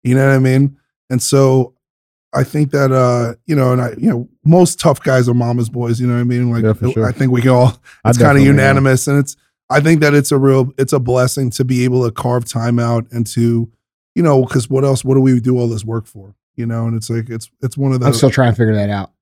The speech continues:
Speaker 1: Yeah. So, I mean, it was, it was, it was a beautiful,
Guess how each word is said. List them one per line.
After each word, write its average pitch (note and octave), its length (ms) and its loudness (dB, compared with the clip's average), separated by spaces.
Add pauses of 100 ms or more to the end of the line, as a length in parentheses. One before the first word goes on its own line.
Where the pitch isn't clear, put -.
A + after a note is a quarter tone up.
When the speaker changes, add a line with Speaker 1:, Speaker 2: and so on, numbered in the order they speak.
(120)
Speaker 1:
Yeah. C#3 380 0
So, - 220 0
I D#3 60 4
mean, E3+ 120 4
it E3 60 4
was, D#3+ 160 2
it E3+ 80 -4
was, E3+ 200 4
it F3+ 60 -4
was E3+ 140 4
a E3+ 40 -4
beautiful, C3+ 480 -2